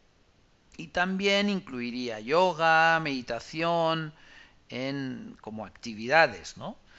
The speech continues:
Pues eso serían las nueve ideas que se me ocurren para, eh, desarrollar este producto Mindful Travel. Eso sería la parte de construir.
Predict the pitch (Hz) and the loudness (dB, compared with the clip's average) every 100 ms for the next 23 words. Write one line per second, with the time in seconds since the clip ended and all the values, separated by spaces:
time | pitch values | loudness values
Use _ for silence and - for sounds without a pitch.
0 | - - - 185 208 208 240 208 151 160 | -20 -16 -6 0 0 0 -2 -4 -2 0
1 | 175 147 123 135 139 143 147 151 151 - | 0 0 -4 -6 -4 -2 0 0 -2 -6
2 | 151 170 175 170 175 143 - 135 127 123 | -4 0 4 4 0 0 0 -2 -4 -8
3 | 113 - 190 175 185 262 - - _ _ | -8 -4 0 2 2 2 -4 -18 _ _
4 | _ _ _ _ _ _ _ - _ _ | _ _ _ _ _ _ _ -20 _ _
5 | 135 131 127 135 156 165 - - _ _ | -2 0 2 2 2 0 -12 -20 _ _
6 | _ 113 117 113 120 147 131 135 135 139 | _ -10 -8 -6 -2 0 0 -2 -2 -2
7 | 139 135 - 131 139 139 143 - 156 170 | -2 -6 -8 -8 -6 -6 -8 -8 -4 -4
8 | 233 - - _ _ 143 151 156 131 - | -6 -14 -20 _ _ -6 -2 -2 -4 -10
9 | 90 85 85 92 143 - 131 160 143 156 | -14 -12 -12 -10 -10 -10 -10 -8 -6 -6
10 | 160 175 147 - 151 165 165 156 147 - | -2 0 0 0 -2 -2 -4 -4 -2 -2
11 | - 123 139 202 - | -4 -6 -4 -2 -4